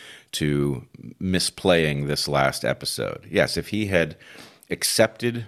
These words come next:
defeat, even if he had formally expressed doubt, but if he had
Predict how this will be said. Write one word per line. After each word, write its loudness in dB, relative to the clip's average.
defeat, -2
even 4
if 0
he 2
had 0
formally 4
expressed 0
doubt, 2
but 2
if -10
he -4
had 0